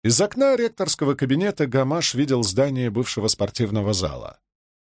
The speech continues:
Потом он перевёл взгляд на ректора Паскаля и на почётного ректора Роберж. Старший инспектор заново пережил и обдумал всё, что произошло день назад,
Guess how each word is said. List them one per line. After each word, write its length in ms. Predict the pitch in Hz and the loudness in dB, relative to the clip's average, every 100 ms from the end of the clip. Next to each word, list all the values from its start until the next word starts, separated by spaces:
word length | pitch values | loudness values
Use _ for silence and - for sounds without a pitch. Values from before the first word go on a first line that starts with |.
| _ _ | _ _
Потом 220 | 110 123 226 | -2 2 2
он 120 | 208 | 2
перевёл 340 | 190 175 190 | 0 2 2
взгляд 500 | 139 95 120 160 165 | 2 0 2 2 0
на 140 | 151 143 | 0 2
ректора 340 | 147 - 107 | 0 -2 -4
Паскаля 640 | 98 90 - 170 165 156 _ _ - | 0 0 2 0 -2 -8 _ _ 2
и 200 | 127 170 | 2 4
на 100 | 185 | 0
почётного 640 | 190 - 156 147 170 170 | 0 0 0 0 -2 0
ректора 460 | 156 120 - 127 127 | 2 0 0 0 2
Роберж. 640 | 135 110 - - - - _ _ _ _ _ _ _ _ _ _ - | 0 0 -4 -4 -10 -10 _ _ _ _ _ _ _ _ _ _ -2
Старший 400 | - 107 - 101 | 2 2 0 -2
инспектор 500 | - 139 139 135 120 | -2 -2 0 0 0
заново 560 | 104 143 147 135 117 | 2 2 2 -2 -4
пережил 680 | 113 110 110 120 170 160 139 _ _ | -4 -2 0 2 2 0 -4 _ _
и 60 | 110 | 2
обдумал 640 | 131 120 123 180 175 170 | 2 2 0 0 0 -4
всё, 280 | - - 123 | -2 2 2
что 200 | - 127 | 2 -2
произошло 720 | 127 123 110 107 - 117 120 | 0 0 2 0 2 2 2
день 280 | 98 101 92 | 2 0 0
назад, 560 | 92 87 62 - _ | -4 -2 -2 -4 _